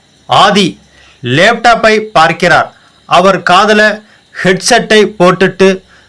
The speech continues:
பிசினஸ் உலகத்துக்குள்ள போயிட்டாரு. அவர் என்னை மறந்துட்டார். ஆனா நான் என்னை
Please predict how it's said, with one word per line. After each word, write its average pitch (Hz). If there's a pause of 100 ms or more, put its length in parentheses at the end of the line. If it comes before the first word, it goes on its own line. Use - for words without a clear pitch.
(240)
பிசினஸ் 233 (220)
உலகத்துக்குள்ள 185
போயிட்டாரு. 156 (260)
அவர் 214 (760)
என்னை 202
மறந்துட்டார். 165
ஆனா 214
நான் 190 (400)
என்னை 190